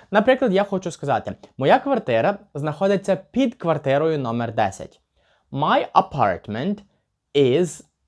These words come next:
under the apartment ten or apartment number ten.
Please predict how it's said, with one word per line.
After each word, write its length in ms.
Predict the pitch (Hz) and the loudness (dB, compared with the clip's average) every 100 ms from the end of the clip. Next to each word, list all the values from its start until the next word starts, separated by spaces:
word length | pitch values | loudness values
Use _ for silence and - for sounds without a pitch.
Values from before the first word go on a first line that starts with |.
| - | -4
under 880 | 170 156 123 113 113 117 120 185 285 - _ _ _ - | 2 2 2 -2 -2 0 2 2 2 -6 _ _ _ -12
the 260 | 131 165 - | -2 -2 0
apartment 800 | 147 147 165 165 165 - 156 151 - - | -4 -4 -2 -2 -2 -8 -8 -8 -12 -14
ten 400 | 156 131 90 92 _ _ _ | -8 -6 -6 -12 _ _ _
or 240 | 208 262 - - | 4 6 4 -2
apartment 600 | 139 - 147 160 165 151 143 | -8 -2 -2 -2 -6 -10 -8
number 600 | 131 127 123 117 117 - | -6 -6 -4 -6 -6 -8
ten. 260 | 110 82 | -8 -8